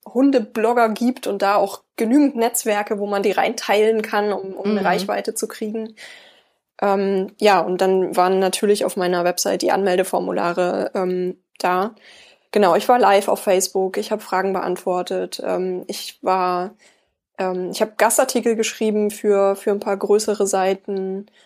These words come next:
Speaker 2: Mhm.
Speaker 1: Ähm, ich war bei einer der größten Hundeblog-Community auch live mit, ähm, ja, und hab, hab so halt so ein paar Fragen beantwortet.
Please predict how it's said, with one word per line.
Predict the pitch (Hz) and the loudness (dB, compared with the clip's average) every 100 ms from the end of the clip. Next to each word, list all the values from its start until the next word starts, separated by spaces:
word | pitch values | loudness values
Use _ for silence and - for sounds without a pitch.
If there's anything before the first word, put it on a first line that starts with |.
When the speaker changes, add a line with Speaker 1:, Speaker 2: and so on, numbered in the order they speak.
| _ _ _ _ | _ _ _ _
Speaker 2:
Mhm. | 185 175 - - | -14 -14 -14 -10
Speaker 1:
Ähm, | 202 185 190 185 180 | -8 -6 -8 -8 -10
ich | 202 - | -8 2
war | 190 185 180 | 4 4 2
bei | 185 180 - | 2 0 -2
einer | 185 190 | -2 0
der | 190 190 | 0 -2
größten | 202 208 247 - - 214 214 208 208 208 _ _ _ _ _ _ _ _ - - | 2 2 2 0 -2 0 0 0 -2 -6 _ _ _ _ _ _ _ _ -20 -4
Hundeblog-Community | 240 240 247 185 196 180 - 208 208 226 220 220 - | 0 4 2 4 0 0 -2 -2 0 2 0 0 0
auch | - 254 226 | 2 2 2
live | 202 196 240 254 - | 2 4 2 -2 -6
mit, | 220 214 - - | -4 -4 -6 -6
ähm, | - 202 202 208 208 _ | -2 -2 -2 -4 -8 _
ja, | 180 180 | -2 -2
und | 180 | -2
hab, | 202 - - | -8 -8 -14
hab | - | -10
so | 220 | -8
halt | 202 - | -6 -4
so | 202 | -4
ein | |
paar | 196 214 | -4 -8
Fragen | - 202 254 | -2 0 2
beantwortet. | 226 202 214 214 202 196 208 202 | 0 -2 -4 -2 -2 0 -4 -4